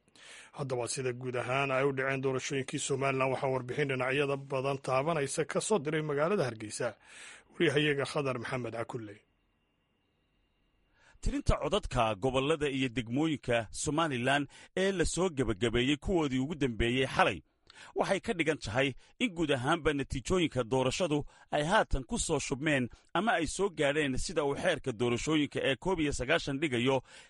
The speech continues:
Speaker 2: heer qaran oo ah halka ugu dambaysa ee natiijadu ay ku soo ururto, taas oo guddiga doorashooyinka Somaliland ay xaq u leeyihiin in iyagu ay shaaciyaan natiijada ku meel gaadhka ah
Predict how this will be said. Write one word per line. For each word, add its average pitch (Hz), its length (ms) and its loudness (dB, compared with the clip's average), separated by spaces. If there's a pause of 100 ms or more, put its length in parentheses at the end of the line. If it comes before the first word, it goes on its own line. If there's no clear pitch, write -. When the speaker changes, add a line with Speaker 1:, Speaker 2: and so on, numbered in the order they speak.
Speaker 2:
heer 156 200 4
qaran 123 340 2 (540)
oo 110 140 2
ah 139 240 4
halka 202 300 2
ugu 135 160 0
dambaysa 113 540 2 (300)
ee 160 100 4
natiijadu 135 540 0
ay 127 60 0
ku - 140 -4
soo 151 260 2
ururto, 107 400 2 (440)
taas 127 380 2
oo 131 140 4
guddiga 131 340 0
doorashooyinka 127 680 2
Somaliland 127 680 2 (340)
ay 143 440 2 (720)
xaq - 200 2
u - 80 -2
leeyihiin 127 580 2 (260)
in 214 160 0
iyagu 151 360 2
ay 139 140 4
shaaciyaan 123 600 2 (260)
natiijada 131 460 -2
ku - 140 -4
meel 120 180 2
gaadhka 120 400 0 (120)
ah 101 60 -4